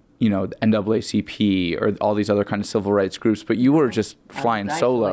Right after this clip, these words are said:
Speaker 2: isolated. I was absolutely isolated. But I was the target of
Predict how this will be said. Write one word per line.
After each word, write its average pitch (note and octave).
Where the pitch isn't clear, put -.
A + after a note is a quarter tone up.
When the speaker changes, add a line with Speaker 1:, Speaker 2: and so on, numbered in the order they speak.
Speaker 2:
isolated. G3+
I E3
was F#3
absolutely F#3+
isolated. -
But G#3
I F#3
was G3+
the F#3
target A3+
of F#3+